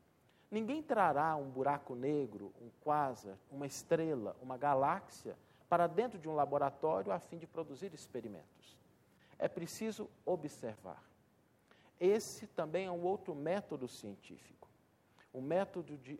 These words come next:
observação, de catalogação, de registro, de análise e de conclusões. Existem dissidentes dentro de correntes científicas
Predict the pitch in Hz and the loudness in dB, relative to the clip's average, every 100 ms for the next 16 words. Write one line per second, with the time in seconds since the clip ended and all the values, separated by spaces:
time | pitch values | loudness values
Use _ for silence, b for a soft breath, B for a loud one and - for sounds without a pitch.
0 | - 185 190 165 - 135 117 113 - 95 | -4 0 0 -4 -10 -8 -8 -10 -12 -18
1 | - _ _ _ _ - - 165 160 156 | -20 _ _ _ _ -20 -6 -4 0 0
2 | 139 127 - - 110 87 _ _ _ _ | 0 -4 -8 -12 -12 -12 _ _ _ _
3 | - 113 139 131 175 - - - - _ | -18 -10 -10 -8 -10 -12 -18 -20 -20 _
4 | _ - 143 131 127 151 170 170 180 - | _ -6 -4 0 0 0 -2 -8 -14 -20
5 | _ - 147 139 120 113 165 107 87 - | _ -14 -12 -10 -10 -10 -14 -16 -20 -20
6 | - - _ _ _ _ _ _ B B | -20 -20 _ _ _ _ _ _ B B
7 | B 202 190 262 - 208 180 214 - 156 | B -2 0 -2 0 -2 0 -2 -4 -2
8 | 160 220 196 - 101 - - _ b b | 0 0 -4 -10 -18 -20 -20 _ b b
9 | b 135 208 233 196 175 185 180 165 175 | b 2 2 0 -6 -4 0 0 0 -6
10 | 180 185 - 190 180 - 208 - - - | -8 -10 -6 -6 -6 -8 -10 -12 -18 -20
11 | - | -20